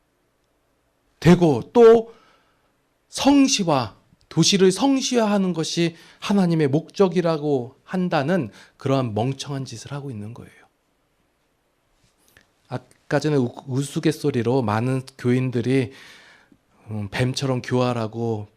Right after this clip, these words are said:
비둘기처럼 멍청하다고 말씀드렸잖아요. 이게 우스갯소리가 아니라 실제로 그렇게 살고 있어요.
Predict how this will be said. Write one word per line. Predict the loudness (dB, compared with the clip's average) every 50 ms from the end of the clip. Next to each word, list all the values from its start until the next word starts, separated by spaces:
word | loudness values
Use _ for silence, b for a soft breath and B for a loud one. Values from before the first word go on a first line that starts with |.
| _ _ _ _ _ _ _ -8
비둘기처럼 | -6 -4 -4 -4 -4 -6 -8 -10 -8 -8 -8 -6 -6
멍청하다고 | -6 -6 -8 -8 -10 -10 -10 -8 -8 -8 -8
말씀드렸잖아요. | -6 -8 -8 -8 -10 -10 -10 -8 -8 -10 -10 -10 -10 -8 -8 -6 -6 -6 -8 -10 -14 _ b b b b b -12
이게 | -6 -6 -4
우스갯소리가 | -4 -6 -8 -8 -12 -8 -8 -8 -6 -6 -6 -6 -4 -4 -4
아니라 | -4 -4 -4 -6 -4 -4 -6 -6 -8 -12
실제로 | -12 -12 -10 -6 -6 -8 -8 -10 -12 -8 -6 -6 -6 -6 -8
그렇게 | -6 -6 -6 -6 -6 -12
살고 | -12 -8 -8 -8 -8 -6 -8
있어요. | -10 -10 -10 -10 -10 -10